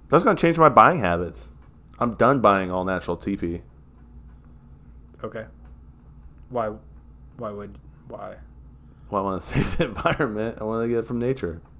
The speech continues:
Speaker 2: Oh, okay.
Speaker 1: You know what I'm saying?
Speaker 2: Why don't you recycle that?
Speaker 1: I've been trying to. It doesn't <laughs> work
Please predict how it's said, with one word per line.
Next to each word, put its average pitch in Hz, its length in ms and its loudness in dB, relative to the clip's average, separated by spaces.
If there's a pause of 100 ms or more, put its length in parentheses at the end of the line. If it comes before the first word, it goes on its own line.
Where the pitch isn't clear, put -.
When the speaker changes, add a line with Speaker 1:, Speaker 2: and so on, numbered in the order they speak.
(120)
Speaker 2:
Oh, 95 280 -16
okay. - 160 -20 (460)
Speaker 1:
You 95 80 -8
know 92 60 -8
what 92 60 -8
I'm 92 60 -10
saying? 98 240 -8
Speaker 2:
Why 123 120 0
don't 160 140 -2
you 151 80 -2
recycle 127 460 -4
that? 107 320 -12 (800)
Speaker 1:
I've 127 240 2
been 113 200 0
trying 98 380 -2
to. 87 380 -6 (1400)
It 117 100 -10
doesn't 104 300 0
<laughs> 123 120 4
work 202 140 8